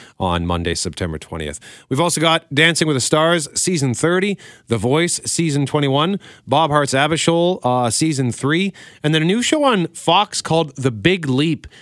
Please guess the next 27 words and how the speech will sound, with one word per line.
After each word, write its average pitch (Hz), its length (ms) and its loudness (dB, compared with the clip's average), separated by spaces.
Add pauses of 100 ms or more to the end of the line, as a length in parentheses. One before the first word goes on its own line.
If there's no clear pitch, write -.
(140)
And 135 80 -2
this 175 140 -2
one 320 80 0
actually 320 280 0
looks 190 160 -2
pretty 185 220 0
cool. 160 440 0 (260)
It's 156 160 -2
a - 20 -2
show 196 200 2
about 208 200 2
second 180 420 2
chances, 143 720 0 (400)
chasing 170 400 0
your 131 100 2
dreams, 156 680 2
taking 143 280 -2
back, 143 260 0 (240)
back 139 420 -4
what's 143 200 -2
yours. 143 440 0 (300)
It 143 60 -2
revolves 151 420 2
around 190 220 2
a 143 40 2
group 143 300 0
of 113 500 2